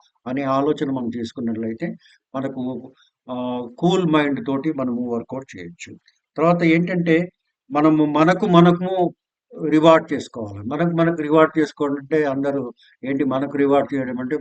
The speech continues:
మనము చదువుకున్న దాన్ని మనమే హ్యాపీగా ఫీల్ కావాలా. మళ్ళీ నెక్స్ట్ డే రాయగలుగుతా-, రా-, రా-, నెక్స్ట్ డే చదివినప్పుడు, "మ్, నాకు ఇన్ని పాయింట్స్ బాగా గుర్తున్నాయి, నేను ఇది బాగా రాశాను," లేకపోతే, ఆహ్, ప్రీ ఫైనల్ ఎగ్జామ్స్ బాగా రాశాను, లేకపోతే,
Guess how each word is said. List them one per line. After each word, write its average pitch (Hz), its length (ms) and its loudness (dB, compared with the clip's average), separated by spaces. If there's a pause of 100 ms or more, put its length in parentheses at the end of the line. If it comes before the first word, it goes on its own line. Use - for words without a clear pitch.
మనము 165 460 4
చదువుకున్న 151 560 -2
దాన్ని 135 320 -4
మనమే 147 420 0
హ్యాపీగా 135 520 -6
ఫీల్ 113 260 -10
కావాలా. 107 400 -10 (500)
మళ్ళీ 139 320 2
నెక్స్ట్ 139 320 -4
డే 143 200 2
రాయగలుగుతా-, 123 640 -4 (120)
రా-, 123 300 -8
రా-, 120 220 -10 (400)
నెక్స్ట్ 135 260 -4
డే 160 120 8
చదివినప్పుడు, 139 640 0 (120)
"మ్, 120 200 -2 (280)
నాకు 135 240 -4
ఇన్ని 131 240 -2
పాయింట్స్ 139 360 -6
బాగా 131 340 0
గుర్తున్నాయి, 113 580 -6 (420)
నేను 123 180 -4
ఇది 117 180 -4
బాగా 131 320 0
రాశాను," 120 500 -4 (340)
లేకపోతే, 123 320 -8 (600)
ఆహ్, 120 200 -6
ప్రీ 147 200 4
ఫైనల్ 143 340 0
ఎగ్జామ్స్ 120 400 -4
బాగా 120 300 -4
రాశాను, 113 540 -4
లేకపోతే, 117 380 -6